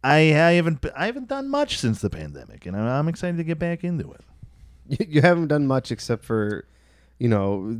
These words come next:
Speaker 1: Well, I,
Speaker 2: anime
Speaker 1: I did,
Speaker 2: cartoon.
Speaker 1: I did a lot of artwork from my home, you know, but
Speaker 2: But as far as, like, p-,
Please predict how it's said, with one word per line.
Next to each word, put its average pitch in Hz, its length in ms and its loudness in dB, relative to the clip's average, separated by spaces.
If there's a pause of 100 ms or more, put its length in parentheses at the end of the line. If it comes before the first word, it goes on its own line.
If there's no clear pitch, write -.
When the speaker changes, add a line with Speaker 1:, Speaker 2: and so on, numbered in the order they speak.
(180)
Speaker 1:
Well, 123 220 4
I, 202 180 8
Speaker 2:
anime - 120 6
Speaker 1:
I 165 100 8
did, 190 120 10
Speaker 2:
cartoon. 127 180 6
Speaker 1:
I 151 60 6
did 175 180 6
a 170 60 8
lot 160 240 10
of 139 60 8 (260)
artwork 127 220 6 (460)
from 127 200 4
my 113 220 6
home, 110 340 4
you 82 80 -6
know, 76 320 -10 (120)
but - 220 -16 (180)
Speaker 2:
But 131 140 4
as 127 100 2
far 123 260 6
as, 113 120 6
like, 107 260 0
p-, - 120 -8